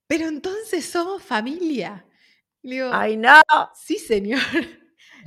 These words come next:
Speaker 1: No sé qué somos, pero somos familia". "¿Te puedo abrazar?", me dice.
Speaker 2: No.
Speaker 1: Yo,
Speaker 2: No, listo.
Speaker 1: "Claro que sí, abráceme". Tenía, tiene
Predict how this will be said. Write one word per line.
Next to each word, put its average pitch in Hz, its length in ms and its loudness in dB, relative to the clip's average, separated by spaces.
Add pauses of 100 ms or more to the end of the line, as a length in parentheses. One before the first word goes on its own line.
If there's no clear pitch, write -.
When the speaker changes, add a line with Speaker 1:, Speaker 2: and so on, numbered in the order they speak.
(120)
Speaker 1:
No 294 180 -8
sé 359 200 -10
qué 339 140 -8
somos, 285 520 -8
pero 190 440 -6
somos 311 360 -8
familia". 196 640 -8 (580)
"¿Te 330 140 -2
puedo 349 360 -2
abrazar?", 233 800 -4
me 190 160 -8
dice. 196 300 -6 (280)
Speaker 2:
No. 285 440 0 (1120)
Speaker 1:
Yo, 175 100 -4
Speaker 2:
No, 175 140 -2
listo. 165 520 -8 (640)
Speaker 1:
"Claro 233 340 -6
que 226 80 -12
sí, 208 220 -14
abráceme". 185 600 -10 (1000)
Tenía, 214 480 -6 (300)
tiene 220 720 -4